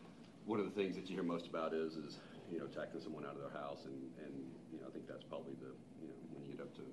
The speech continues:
you know, an eight, say an eighty-year-old person or a seventy-five-year-old person, I mean, it's it's, that's probably the ones that it's most difficult for when,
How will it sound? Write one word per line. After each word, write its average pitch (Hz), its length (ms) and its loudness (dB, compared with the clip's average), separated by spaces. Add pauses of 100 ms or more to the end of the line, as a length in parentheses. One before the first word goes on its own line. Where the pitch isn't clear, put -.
(240)
you 76 140 -6
know, 64 80 -6 (480)
an 78 80 0
eight, 78 240 -2
say 73 160 0
an 65 80 -2
eighty-year-old 69 480 -2
person 71 240 -4
or 67 100 -6
a 67 60 -6
seventy-five-year-old 69 640 -4
person, 71 240 -8
I 67 80 -8
mean, 69 160 -6
it's - 160 -10 (340)
it's, - 120 -6 (100)
that's 82 160 8
probably 80 280 8
the 73 80 0
ones 71 200 2
that 73 80 2
it's 71 100 -4
most 76 220 0
difficult 78 440 0
for 69 280 2
when, 65 320 0